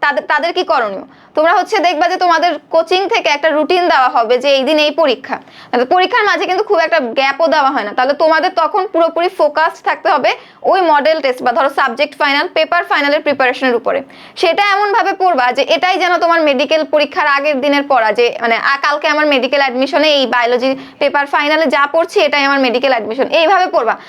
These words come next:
মানে, খুব সিরিয়াসনেস নিয়ে পড়বা। তোমরা যদি এমনভাবে পড়ো যে, "না, এখনো তো অনেক দিন বাকি, আমার হচ্ছে না পড়লেও চলবে",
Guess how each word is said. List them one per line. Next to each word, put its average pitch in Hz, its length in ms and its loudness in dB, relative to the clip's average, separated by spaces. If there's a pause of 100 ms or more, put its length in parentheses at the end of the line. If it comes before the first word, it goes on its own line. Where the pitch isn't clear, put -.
(140)
মানে, 311 140 0
খুব 403 180 -2 (100)
সিরিয়াসনেস 415 600 0
নিয়ে 359 140 2
পড়বা। 247 300 0 (280)
তোমরা 339 140 2
যদি 415 100 2
এমনভাবে 381 440 0
পড়ো 349 180 0
যে, 320 120 0
"না, 302 220 2 (420)
এখনো 285 480 -2
তো 285 100 0
অনেক 285 300 0
দিন 277 200 2
বাকি, 247 480 0
আমার 247 300 0
হচ্ছে 262 260 -2
না 262 220 2
পড়লেও 294 320 2
চলবে", 269 460 0